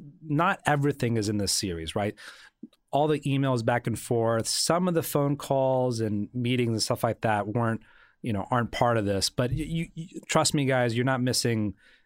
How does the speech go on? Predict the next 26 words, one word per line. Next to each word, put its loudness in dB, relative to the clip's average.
anything 0
s-, -6
you 0
know, -2
special. 0
You -2
guys 0
are 0
<laughs> -
getting 0
the, 0
there, 0
there's, 0
there 0
was 2
a 2
lot 4
in 2
there. 2
We 2
had 2
to 0
cut 0
it -4
down 0
and, -4